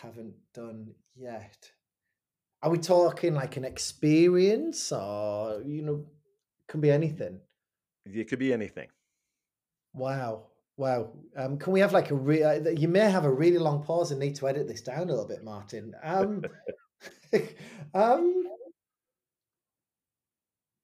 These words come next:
Speaker 1: wow.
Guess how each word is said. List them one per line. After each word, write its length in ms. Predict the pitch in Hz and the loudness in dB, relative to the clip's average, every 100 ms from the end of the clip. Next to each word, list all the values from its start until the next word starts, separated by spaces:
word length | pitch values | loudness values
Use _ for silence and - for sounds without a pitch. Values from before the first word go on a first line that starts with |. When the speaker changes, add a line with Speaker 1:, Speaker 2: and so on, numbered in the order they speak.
| _ _ _ _ _ _ _ _ _ _ _ _ _ _ _ _ _ _ _ _ _ _ | _ _ _ _ _ _ _ _ _ _ _ _ _ _ _ _ _ _ _ _ _ _
Speaker 1:
wow. 560 | 107 139 156 127 107 | -16 -14 -12 -12 -14